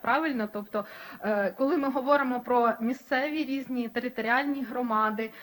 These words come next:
ми говоримо про їх зацікавленості, вони не так часто співпадають з тим, з чим приходять потенційні надрокористувачі.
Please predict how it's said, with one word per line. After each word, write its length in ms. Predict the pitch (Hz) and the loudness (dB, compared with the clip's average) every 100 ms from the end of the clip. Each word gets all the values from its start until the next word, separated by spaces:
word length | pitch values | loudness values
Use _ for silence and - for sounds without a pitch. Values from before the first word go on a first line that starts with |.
| - - | -18 -6
ми 120 | 226 | -2
говоримо 540 | 240 233 277 302 254 247 | 0 4 4 4 2 -2
про 460 | 233 240 226 220 202 | -2 2 4 2 2
їх 420 | 208 277 269 - | -2 -2 -2 -6
зацікавленості, 1040 | 214 254 277 294 233 233 254 262 277 - 311 | -4 -2 -2 2 4 4 0 -6 -8 -8 -4
вони 440 | 285 254 269 262 | -2 -2 -2 -4
не 220 | 233 240 254 | -4 -4 -2
так 240 | 440 - | -2 -2
часто 400 | - 302 294 247 | 2 2 2 -2
співпадають 840 | 254 - 233 254 240 254 240 240 - | -6 -8 -2 0 4 4 2 -2 -8
з 100 | - | -6
тим, 260 | 277 269 | 0 0
з 100 | 269 | 0
чим 220 | - 233 | -4 -4
приходять 580 | 233 233 262 254 233 226 | -4 -2 0 0 0 -4
потенційні 640 | 220 220 226 220 240 214 | -6 -4 -4 -4 -4 -2
надрокористувачі. 1040 | 202 190 180 180 190 185 - 185 175 - | 0 0 -2 -6 -6 -8 -8 -10 -10 -12